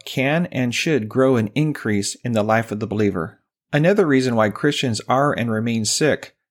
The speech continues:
is due to a lack of knowledge of God's word. What we don't know can hurt us. Ignorance of God's word can cost the believer many hardships. Hosea four six, "My people are destroyed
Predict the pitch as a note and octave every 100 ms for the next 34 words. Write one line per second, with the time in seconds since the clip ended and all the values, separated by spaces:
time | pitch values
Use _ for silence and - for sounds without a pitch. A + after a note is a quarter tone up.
0 | _ C3+ A2 D#3+ F#3 - B2+ A2+ C3+ F3+
1 | D3 C3 B2 G2+ A2+ G2+ G#2 G#2 - D3
2 | C#2 - _ _ _ - D#3+ - B2+ G#2+
3 | C3+ - B2+ D3 A#2 F#2 - _ - E3+
4 | E3 B2 D3+ G#2 B1+ - - _ _ _
5 | - F3+ G3+ D3+ A2+ A#2 A2 C3 D3 C#3
6 | A#2+ C#3 G2+ - G#2+ F#2+ - D3 D#3 -
7 | A2+ G#2+ B2 C3 A2 F#2 A2 C3 C3 A2+
8 | G#2 - - - - - _ _ _ -
9 | A2+ G#2+ C3 A2+ - B2+ C3 B2 - -
10 | - _ _ - A#2+ G2+ - E3 F#3 E3+
11 | - A#2 G#2 - - C3 C3 C#3